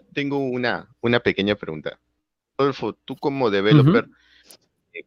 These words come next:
Speaker 1: ¿cómo ves el tema de implementar ano-, ¿crees que es necesario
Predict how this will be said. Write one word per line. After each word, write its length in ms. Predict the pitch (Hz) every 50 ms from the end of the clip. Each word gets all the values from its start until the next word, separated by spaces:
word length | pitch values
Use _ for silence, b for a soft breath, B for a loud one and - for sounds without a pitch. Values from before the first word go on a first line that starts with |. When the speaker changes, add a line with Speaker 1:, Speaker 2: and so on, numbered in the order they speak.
| _ - -
Speaker 1:
¿cómo 320 | - 143 151 156 156 147
ves 640 | - 123 117 117 123 127 131 - - - - - - _ _ _
el 560 | 104 104 98 95 95 95 92 90 92 92 92 - -
tema 460 | - 110 110 110 110 110 110 110 110
de 680 | 107 98 92 87 87 87 87 85 85 82 85 71 - _ _ _
implementar 920 | 113 110 95 - 107 101 98 98 95 - _ 110 104 107 110 110 120 - _ _ _
ano-, 440 | 104 104 98 95 95 95 95 95 95 95 _ _ _ _ _ _ - - _ _ _ _ _ _ _ _ _ _ _ _ _ _ _ _ _ _ _ _ _ _ _ _ _ _ _ _ - _ _ _ _ _ _ 95 85 76 76 73 - _ _
¿crees 260 | - 101 104 107 -
que 120 | _ - 110
es 80 | 110
necesario 760 | 113 110 - - 104 - - 110 110 127 139 160 170 180 -